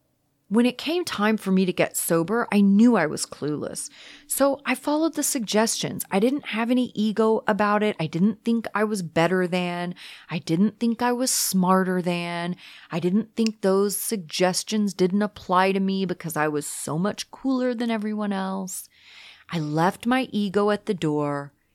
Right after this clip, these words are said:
and I didn't quit. This is what I want you to think about as we are moving into this holiday season.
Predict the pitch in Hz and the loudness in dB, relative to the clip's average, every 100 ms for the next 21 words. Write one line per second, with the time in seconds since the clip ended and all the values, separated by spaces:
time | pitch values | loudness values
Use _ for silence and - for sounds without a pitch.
0 | _ _ 180 170 170 - 156 151 139 - | _ _ -2 0 -2 0 0 0 -6 -12
1 | - - - - - _ _ _ _ _ | -12 -10 -10 -14 -20 _ _ _ _ _
2 | _ _ _ _ _ _ _ _ _ _ | _ _ _ _ _ _ _ _ _ _
3 | _ _ _ _ _ _ _ - 208 - | _ _ _ _ _ _ _ 2 2 2
4 | 262 254 262 254 202 180 180 170 160 - | -2 0 2 4 2 2 2 2 0 -2
5 | 170 160 147 131 123 - _ _ 165 156 | 0 0 -2 -2 -4 -10 _ _ -6 -4
6 | 151 160 151 156 160 165 185 180 170 165 | -4 -2 -2 0 0 0 0 0 -2 -4
7 | 160 151 - 151 147 147 143 - 135 127 | -4 -4 -2 -2 0 -2 -2 -4 -6 -6
8 | - - | -8 -10